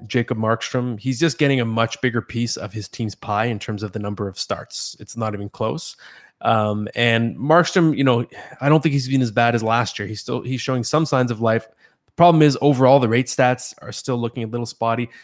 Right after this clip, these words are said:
Maybe you're even hoping, you're hoping that Markstrom gets traded if a team is able to take on his salary and he gets a new situation. Like if you saw him in a Devils jersey or something,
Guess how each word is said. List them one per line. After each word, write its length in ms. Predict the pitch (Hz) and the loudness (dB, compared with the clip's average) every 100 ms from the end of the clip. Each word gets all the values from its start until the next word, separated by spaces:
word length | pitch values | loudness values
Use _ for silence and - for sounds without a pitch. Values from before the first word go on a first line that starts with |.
| - - | -20 -2
Maybe 300 | 135 143 139 | 2 4 6
you're 120 | 123 | 4
even 140 | 120 | 2
hoping, 480 | 104 117 120 110 104 _ _ _ - | 0 -2 0 -2 -4 _ _ _ -4
you're 100 | 117 | -2
hoping 240 | 120 120 | 0 -2
that 120 | 113 | -2
Markstrom 420 | 110 113 - 120 | -2 -6 -6 -8
gets 220 | 110 - - | -8 -10 -8
traded 400 | - 117 110 98 | -4 -2 -4 -8
if 80 | |
a 60 | 98 | -14
team 240 | - 110 | -10 -8
is 240 | 101 - _ | -8 -10 _
able 220 | - 110 110 | -14 -10 -10
to 80 | - | -8
take 220 | 110 110 | -8 -6
on 140 | 101 | -8
his 160 | 98 92 | -8 -8
salary 460 | 107 113 104 98 - - - 110 | -6 -4 -6 -10 -14 -20 -16 -10
and 80 | |
he 40 | 110 | -6
gets 200 | 110 - | -6 -6
a 40 | |
new 120 | 107 | -6
situation. 640 | 107 113 104 104 107 160 113 | -4 -6 -4 -4 -2 -4 -6
Like 140 | 98 | -10
if 120 | _ 117 | _ -8
you 240 | 107 98 | -8 -10
saw 220 | - 117 | -6 -4
him 80 | 110 | -4
in 80 | 107 | -6
a 60 | |
Devils 320 | 104 113 113 - | -4 -4 -4 -4
jersey 280 | 107 101 101 | -4 -4 -6
or 40 | |
something, 260 | 113 113 | -8 -10